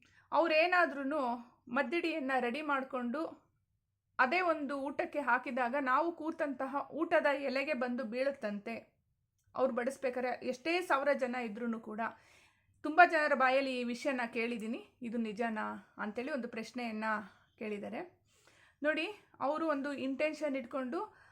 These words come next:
ಅದೇ ಪ್ರಕಾರವಾಗಿ ಪ್ರಯೋಗ ಮಾಡಬೇಕು ಅಂತೇಳಿ ಮಾಡಿ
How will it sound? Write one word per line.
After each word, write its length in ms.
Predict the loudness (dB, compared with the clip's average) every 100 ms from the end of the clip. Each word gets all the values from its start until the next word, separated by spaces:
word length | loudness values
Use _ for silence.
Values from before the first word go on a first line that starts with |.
| -8
ಅದೇ 280 | -2 2 2
ಪ್ರಕಾರವಾಗಿ 840 | 2 0 2 2 4 2 2 0
ಪ್ರಯೋಗ 320 | -2 0 2 0
ಮಾಡಬೇಕು 840 | 2 2 4 4 2 0 -6 -8 -12 _ -6
ಅಂತೇಳಿ 600 | -4 -2 0 0 -2 -8 -12 -8
ಮಾಡಿ 600 | -4 0 0 0 -4